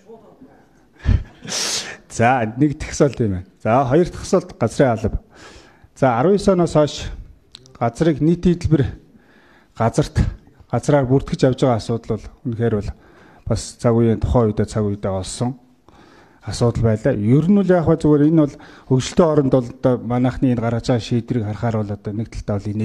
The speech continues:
нийтэмтэй харагдаж байгаа. Яагаад гэвэл нийт хэлбэр газар дээр хүүхдийн тоглоомын талбай дээр газар олголт хийгээд тавьчихдаг. Одоо аргагүй ирэхэд ийм их хөө харилцаа үүсгэж, иргэдийн уурлаараа тогтоолоо гаргаж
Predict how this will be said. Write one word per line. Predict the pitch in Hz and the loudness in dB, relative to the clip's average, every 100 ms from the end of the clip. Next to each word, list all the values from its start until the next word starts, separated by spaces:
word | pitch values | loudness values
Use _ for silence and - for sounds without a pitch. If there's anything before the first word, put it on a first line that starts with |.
| 104 | -4
нийтэмтэй | 104 - 92 | -6 -8 -10
харагдаж | 90 _ - | -12 _ -18
байгаа. | - _ _ _ _ _ _ _ _ _ - | -18 _ _ _ _ _ _ _ _ _ 0
Яагаад | 120 135 | 2 4
гэвэл | 156 156 160 | 2 2 4
нийт | 180 | 2
хэлбэр | 175 170 | 4 4
газар | 147 143 151 | 4 2 0
дээр | 139 160 147 139 156 - | 2 2 4 2 -2 -2
хүүхдийн | 147 - 160 | -2 2 2
тоглоомын | 131 127 147 135 | 2 4 2 2
талбай | - 135 | 0 0
дээр | 131 123 | 2 0
газар | 113 127 120 | 0 -2 -2
олголт | 117 - | -4 -4
хийгээд | 107 101 | -6 -4
тавьчихдаг. | 101 - - 180 - - _ _ _ _ _ _ _ _ _ _ _ _ _ _ - | -8 -8 -2 -2 -2 -20 _ _ _ _ _ _ _ _ _ _ _ _ _ _ -8
Одоо | 120 110 | -4 0
аргагүй | 120 165 - 190 165 | 0 0 2 2 4
ирэхэд | 156 | 2
ийм | 143 160 151 | 4 4 2
их | 123 | 2
хөө | 147 127 113 - _ _ _ | 2 2 -2 -10 _ _ _
харилцаа | - - - 139 123 - 143 | -20 -20 -4 0 0 2 2
үүсгэж, | 117 113 - 147 - | 2 2 0 -2 -2
иргэдийн | 123 123 - 147 | -2 0 2 2
уурлаараа | 123 - 120 113 101 - _ - | 0 -2 -2 -2 -6 -12 _ -12
тогтоолоо | - - 131 110 | -6 -2 0 0
гаргаж | 101 101 | -2 -4